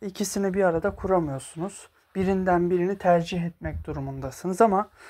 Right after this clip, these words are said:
ben bunları modifiye ettim. Ee, paket adlarını değiştirdim ve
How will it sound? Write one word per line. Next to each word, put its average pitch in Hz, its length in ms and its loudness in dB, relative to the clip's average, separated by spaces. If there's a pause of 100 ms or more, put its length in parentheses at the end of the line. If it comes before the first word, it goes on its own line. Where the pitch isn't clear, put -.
(600)
ben 208 320 6
bunları 196 360 0
modifiye 190 600 4
ettim. 135 320 -4 (240)
Ee, 151 920 2 (1600)
paket 233 420 4
adlarını 185 680 4
değiştirdim 175 800 2 (240)
ve 185 240 0